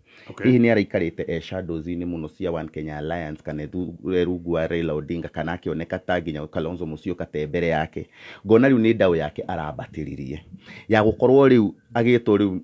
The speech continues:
Speaker 2: ningĩ nĩ, nĩ president. Na nĩ ũraiguire president akiuga, "Nĩ ngũcaria mũndũ ũgwĩtwo Musalia Mudavadi na Moses Wetangula nĩgetha
Speaker 1: Mm.
Speaker 2: ngerie kwaria nao. Tuone kana nĩ makũhota gũkorwo makĩgarũrĩra." Ndaũ yake nĩ ĩrambatĩrire.
Speaker 1: No, atakĩrĩ rĩa mbere gwĩtwo nĩ president magĩtwĩre metĩtwo nginya Mombatha.
Speaker 2: Matũrĩte metĩtwo,
Speaker 1: Mhm.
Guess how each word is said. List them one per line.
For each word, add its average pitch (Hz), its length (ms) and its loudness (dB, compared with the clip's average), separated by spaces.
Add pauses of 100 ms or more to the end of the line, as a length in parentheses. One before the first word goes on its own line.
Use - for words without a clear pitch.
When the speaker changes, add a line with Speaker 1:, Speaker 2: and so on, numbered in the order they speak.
Speaker 2:
ningĩ 101 400 0
nĩ, 92 300 -2
nĩ 104 180 -4
president. 87 420 -2
Na 95 60 -2
nĩ 87 100 -4
ũraiguire 127 260 4
president 120 360 -2
akiuga, 123 300 -2
"Nĩ 101 140 0
ngũcaria 87 320 -4
mũndũ 85 240 -6
ũgwĩtwo 92 220 -6
Musalia 90 300 -4
Mudavadi 78 380 -4
na 82 100 -8
Moses 85 300 -10
Wetangula 82 500 -8
nĩgetha 110 340 -2
Speaker 1:
Mm. 107 60 -4
Speaker 2:
ngerie 87 240 -4
kwaria 76 460 -4
nao. 76 280 -8 (280)
Tuone 95 200 -2
kana 78 240 -4
nĩ - 20 -4
makũhota 80 380 -8
gũkorwo 78 380 -6
makĩgarũrĩra." 76 560 -8 (340)
Ndaũ 104 260 4
yake 98 260 -2
nĩ 110 120 0
ĩrambatĩrire. 104 640 -2
Speaker 1:
No, 151 160 -2
atakĩrĩ 143 260 -2
rĩa 139 140 0
mbere 131 160 -2
gwĩtwo 123 180 -2
nĩ 120 80 0
president 120 320 0
magĩtwĩre 120 340 0
metĩtwo 110 340 -2
nginya 107 200 -6
Mombatha. 92 320 -10
Speaker 2:
Matũrĩte 131 540 4
metĩtwo, 117 600 4
Speaker 1:
Mhm. 107 180 -4